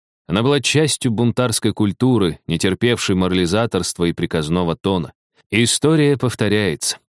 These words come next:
всегда говорил Ульрик. Но чёрт побери,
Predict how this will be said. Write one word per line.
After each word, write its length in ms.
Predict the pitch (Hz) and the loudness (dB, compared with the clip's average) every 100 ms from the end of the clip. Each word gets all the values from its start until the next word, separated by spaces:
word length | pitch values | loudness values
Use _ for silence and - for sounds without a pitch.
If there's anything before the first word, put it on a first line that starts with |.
| _ _ | _ _
всегда 420 | - 156 123 123 | -2 2 2 2
говорил 360 | 98 90 92 - | 2 2 2 0
Ульрик. 480 | 101 87 71 67 - _ _ _ - | -2 -2 -4 -12 -20 _ _ _ -2
Но 140 | 95 | -2
чёрт 300 | 107 151 127 | 2 0 0
побери, 460 | 120 110 113 95 | -2 0 0 0